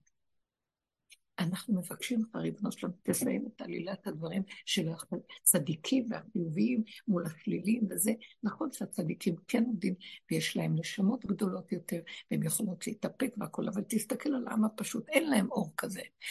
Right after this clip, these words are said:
אין להם אור שיש בנשמות של הצדיקים. אז מה אתה רוצה שנעשה? מתי תגאל את העולם? כשיגאל את הרשעים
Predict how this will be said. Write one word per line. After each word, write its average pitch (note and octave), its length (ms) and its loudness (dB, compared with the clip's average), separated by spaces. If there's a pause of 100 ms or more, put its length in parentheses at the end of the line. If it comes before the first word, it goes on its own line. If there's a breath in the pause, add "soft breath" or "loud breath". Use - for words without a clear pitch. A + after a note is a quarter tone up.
(180 loud breath)
אין G4 160 8
להם C4 260 2
אור F3 200 2
שיש - 320 -4
בנשמות - 500 -4
של - 140 -6
הצדיקים. - 540 -8 (320 loud breath)
אז A3+ 140 8
מה A#3 180 2
אתה B3 80 -8
רוצה G#3 260 -4
שנעשה? G#3+ 540 -4 (520 loud breath)
מתי A3+ 360 0
תגאל A3 220 -2
את - 120 -10
העולם? G3 200 -2
כשיגאל A3 760 0
את A#3+ 160 -4
הרשעים B3+ 800 0